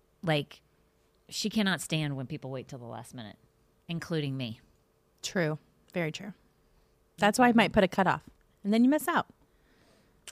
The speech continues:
Speaker 1: She won't do that. <clears throat> Trust me on that. So, anything else? Are we good?
Speaker 2: We're good.
Speaker 1: We're ready to go. Let's do our first question, which I find this question very, very interesting.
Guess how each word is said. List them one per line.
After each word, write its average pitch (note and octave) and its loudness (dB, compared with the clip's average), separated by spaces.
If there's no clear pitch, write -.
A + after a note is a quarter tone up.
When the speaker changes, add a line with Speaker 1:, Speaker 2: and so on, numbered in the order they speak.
Speaker 1:
She D3+ -12
won't B2 -8
do A#2 -12
that. G#2+ -8
<clears throat> - -20
Trust - -14
me C3+ -12
on A#2 -10
that. G#2+ -12
So, C3+ -14
anything G#3+ -6
else? B3+ -8
Are F3+ -6
we G3 -4
good? A#3+ -4
Speaker 2:
We're G3 0
good. F3 0
Speaker 1:
We're E3+ -4
ready G#3+ 0
to B3 -2
go. A3 6
Let's E3+ -4
do G3 0
our G3 2
first G3+ -6
question, D#3 -8
which A3+ 2
I B3 12
find C#4 4
this A3 -2
question G#3 -2
very, F#3 0
very F#3+ -4
interesting. D#3+ -6